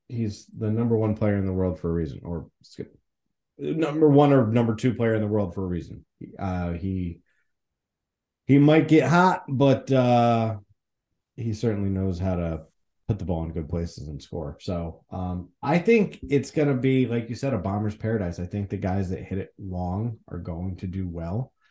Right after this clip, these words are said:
Um, so there's been, like,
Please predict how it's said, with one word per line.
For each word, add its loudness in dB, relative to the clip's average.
Um, -6
so 2
there's 2
been, 0
like, -8